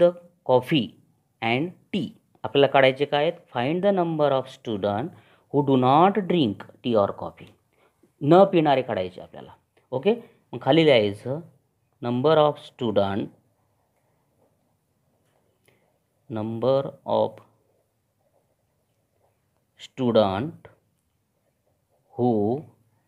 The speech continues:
do not, who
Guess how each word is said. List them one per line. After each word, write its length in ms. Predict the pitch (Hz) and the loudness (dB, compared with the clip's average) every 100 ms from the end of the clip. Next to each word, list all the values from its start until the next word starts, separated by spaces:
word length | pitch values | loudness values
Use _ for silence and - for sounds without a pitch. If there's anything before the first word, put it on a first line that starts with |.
| _ _ _ _ _ _ _ _ _ _ _ _ _ - | _ _ _ _ _ _ _ _ _ _ _ _ _ -18
do 300 | 104 123 147 | -6 -2 0
not, 580 | 147 110 101 95 - - _ _ _ _ _ _ _ _ _ _ _ _ _ _ _ _ _ _ _ _ _ 269 - - | 0 0 -2 -6 -10 -20 _ _ _ _ _ _ _ _ _ _ _ _ _ _ _ _ _ _ _ _ _ -20 -20 -12
who 400 | 104 107 120 | -8 -6 -6